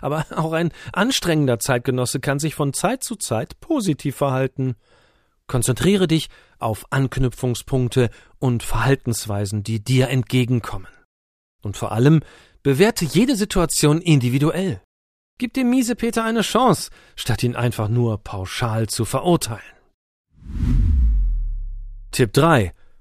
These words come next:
Mach Schluss mit dem Erziehen wollen. Verschwende deine Kraft nicht damit, deine Kollegen zu erziehen.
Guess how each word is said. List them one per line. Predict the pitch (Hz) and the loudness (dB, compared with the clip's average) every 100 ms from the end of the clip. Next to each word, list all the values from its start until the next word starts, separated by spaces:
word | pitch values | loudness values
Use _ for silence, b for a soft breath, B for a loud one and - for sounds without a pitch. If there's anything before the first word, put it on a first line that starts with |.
| - - | -20 -2
Mach | 143 147 | -2 -2
Schluss | - 131 156 - | -4 2 2 2
mit | 139 131 | -2 2
dem | 131 135 | 0 0
Erziehen | 135 120 - - 185 180 139 | -4 -8 -6 0 4 6 6
wollen. | 117 113 107 90 - _ _ _ _ _ _ _ _ _ _ _ _ | 4 2 0 -4 -14 _ _ _ _ _ _ _ _ _ _ _ _
Verschwende | - 127 - 139 180 226 | -16 -12 -8 -4 -4 -4
deine | 165 156 165 | -4 -4 -2
Kraft | - 165 - | 0 0 4
nicht | 160 - 190 | 2 4 2
damit, | 175 185 - | 2 0 0
deine | 151 160 | 0 0
Kollegen | - 147 139 156 175 | 2 2 4 2 2
zu | - | 2
erziehen. | 156 139 - 185 190 127 | 2 2 0 4 4 4